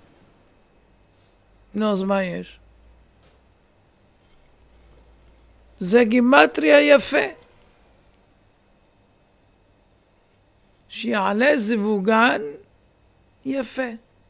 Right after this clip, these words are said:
מה זה יעלה זיווגן יפה? "ועשו לי מקדש ושכנתי בתוכם".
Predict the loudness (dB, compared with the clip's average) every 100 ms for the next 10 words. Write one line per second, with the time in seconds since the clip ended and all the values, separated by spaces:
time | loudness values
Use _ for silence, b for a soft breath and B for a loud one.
0 | _ _ _ -12 -12 -4 -2 0 2 2
1 | 0 0 -4 -4 -2 -2 0 -2 -4 -6
2 | -10 -10 -14 _ _ _ _ -20 -20 -20
3 | _ 0 4 4 4 2 2 0 2 8
4 | 8 10 8 4 -2 -12 _ _ -12 -8
5 | -4 -2 -2 -2 -2 -4 -4 -4 -2 -4